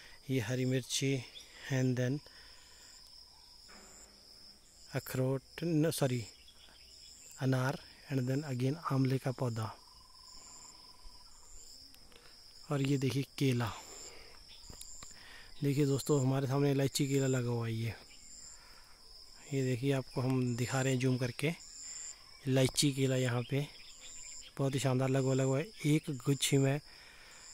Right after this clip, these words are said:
छः दर्जन, सात दर्जन केले निकल जाते हैं। मार्केट में इलायची केला बहुत ही कॉस्टली मिलता है दोस्तों। और ये इस साइड हमारे पास गन्ने की खेती।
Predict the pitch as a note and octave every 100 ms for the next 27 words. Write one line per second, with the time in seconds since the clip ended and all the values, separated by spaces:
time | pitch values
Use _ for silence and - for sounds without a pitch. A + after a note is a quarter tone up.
0 | - - - - - - - - - -
1 | - - C#3+ C#3+ C3 C#3 C#3 C3+ C#3 B2+
2 | B2+ C3 C3 C#3 C3 B2+ B2 B2 A#2 -
3 | A#2+ A#2 G2+ - - - - - - -
4 | - - C3+ C#3+ D3+ D3 D3 C3+ - C#3
5 | C3 B2+ B2+ C3 B2+ - C3 B2 A#2+ A#2+
6 | A#2 - A2+ - - - - - - -
7 | - - - - - - - - - -
8 | - - - - - - - - - -
9 | - - C3+ C3 C3 C3 B2 - - -
10 | C#3 - B2+ B2 B2 B2+ B2+ B2 A#2+ A#2+
11 | B2 A#2+ B2 B2+ -